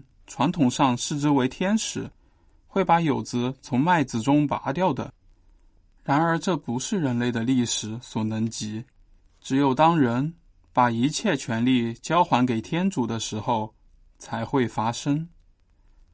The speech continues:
我现在可以尝试着用耶稣的目光观察一下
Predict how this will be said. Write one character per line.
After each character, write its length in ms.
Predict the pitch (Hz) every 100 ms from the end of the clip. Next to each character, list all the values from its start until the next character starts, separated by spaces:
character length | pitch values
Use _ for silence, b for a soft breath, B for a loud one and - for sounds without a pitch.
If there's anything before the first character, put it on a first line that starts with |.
| _ - - _ -
我 120 | 143
现 240 | 143 214
在 240 | 180 208 151
可 200 | - 131
以 100 | 131
尝 260 | - 117
试 220 | 120 - 120
着 260 | 120 117 - _ _ _ _ -
用 280 | 156 139 120
耶 180 | 139 170
稣 240 | 180 - 180
的 140 | 131
目 200 | 143 139
光 320 | 143 156 165 170 _ _ _ _ _
观 240 | - 180 202
察 240 | 139 117
一 100 | 113
下 320 | 110 120 113